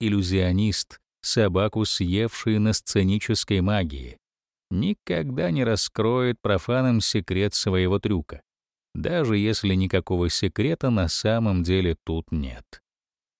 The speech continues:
Так что прокладывать курс среди этих островов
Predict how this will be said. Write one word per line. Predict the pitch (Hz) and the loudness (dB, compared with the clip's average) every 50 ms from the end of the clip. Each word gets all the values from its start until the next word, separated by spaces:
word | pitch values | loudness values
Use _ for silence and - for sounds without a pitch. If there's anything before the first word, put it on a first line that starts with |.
| _ _ _ _ _ _ _ | _ _ _ _ _ _ _
Так | - 90 85 - | -2 -2 -2 -4
что | - - 113 107 104 | -4 0 2 2 2
прокладывать | - - 107 101 - - 113 107 104 101 101 - | 2 2 0 0 2 2 2 2 2 2 0 0
курс | - - 120 110 104 - - - _ _ _ - | 0 0 0 0 0 -2 -4 -6 _ _ _ -8
среди | - - - 107 107 104 101 113 - - - | -2 0 2 2 2 2 0 -2 -2 -2 -2
этих | 107 101 - 107 - - _ | -2 0 0 -2 -4 -4 _
островов | - 110 - - - - 117 127 160 220 208 - | -2 -2 -2 0 0 0 2 2 2 0 -2 -4